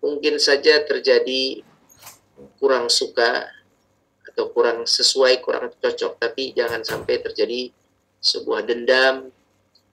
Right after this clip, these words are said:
atau terjadi sebuah, eh, niat buruk kepada muslim, tipu daya atau kezaliman terhadap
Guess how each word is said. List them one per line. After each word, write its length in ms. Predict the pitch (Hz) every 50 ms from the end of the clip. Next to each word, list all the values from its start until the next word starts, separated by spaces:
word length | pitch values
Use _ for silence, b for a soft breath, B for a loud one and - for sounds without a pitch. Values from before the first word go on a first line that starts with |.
| _ _ -
atau 320 | - - - - 127 120
terjadi 560 | - - 117 117 113 113 104 104 117 127 127 123
sebuah, 560 | - - 120 110 110 113 113 110 110 110 110 - - - - _ _ _ _ _ _ - - _ _ _ _ _ _ _ _ _ -
eh, 960 | - 107 104 104 107 117 104 98 92 95 98 101 101 98 - - - - -
niat 400 | - 131 135 143 139 135 139 -
buruk 480 | - 143 151 156 151 151 147 - - -
kepada 640 | - - 117 110 113 113 110 110 107 107 - - _ _ _ -
muslim, 560 | 135 135 - - 123 135 135 139 - - - _ _
tipu 240 | - 123 - - 123 123
daya 500 | 123 120 120 123 127 127 127 127 127 - - _ _ _ _ _ _ _ _ _ _ -
atau 320 | - - - 107 - -
kezaliman 640 | - 110 107 107 113 123 120 127 127 127 127 120 117
terhadap 320 | - 117 107 104 107 -